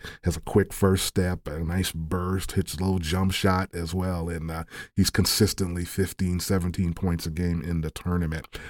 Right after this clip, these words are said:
A young man named Cameron Yowes, I believe, Yowes or Yowes, Y O W S, six four junior, really caught my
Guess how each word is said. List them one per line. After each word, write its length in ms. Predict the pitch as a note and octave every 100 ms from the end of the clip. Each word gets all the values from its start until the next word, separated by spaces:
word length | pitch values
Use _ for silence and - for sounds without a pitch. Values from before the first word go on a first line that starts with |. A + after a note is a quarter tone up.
| - -
A 40 | F#2
young 180 | G2 F#2+
man 200 | F#2 F#2
named 200 | F2 -
Cameron 540 | - A2 G2+ G2 F2+
Yowes, 680 | F2 - G#2 E2 F2 F2+ -
I 60 | E2
believe, 280 | E2+ E2+ D2+
Yowes 400 | F2+ A2 A#2 F#2+
or 80 | E2
Yowes, 440 | F#2 E2+ E2+ D#2
Y 180 | G#2 A2+
O 160 | G2
W 400 | E2 G2+ F2 F2 D#2
S, 220 | E2 -
six 340 | - - -
four 220 | - F2+
junior, 500 | E2+ D#2 F#2 F2 E2 - - - -
really 220 | G2+ G2+
caught 260 | G2 G#2 F2+
my 180 | F#2+